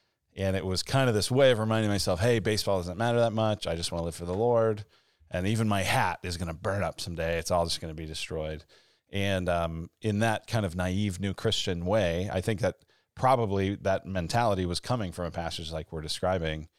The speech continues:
um, as if, like, the end of history is just everything burns up and nothing matters.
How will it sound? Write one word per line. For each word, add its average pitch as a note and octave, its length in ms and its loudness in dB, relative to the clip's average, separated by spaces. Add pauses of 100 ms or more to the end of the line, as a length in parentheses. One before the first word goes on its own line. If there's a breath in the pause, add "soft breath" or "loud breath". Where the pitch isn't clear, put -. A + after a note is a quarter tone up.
(380 soft breath)
um, E2 460 -4 (180)
as F2+ 180 -2
if, F#2+ 240 -2
like, E2+ 220 0 (160)
the F#2 140 -2
end F#2+ 160 0
of E2 60 -8
history F2+ 440 0
is E2+ 160 -2
just - 300 -4
everything F#2 400 -2
burns E2 320 -6
up D#2+ 200 -2
and D#2 120 -8
nothing D2+ 320 -8
matters. D#2 580 -4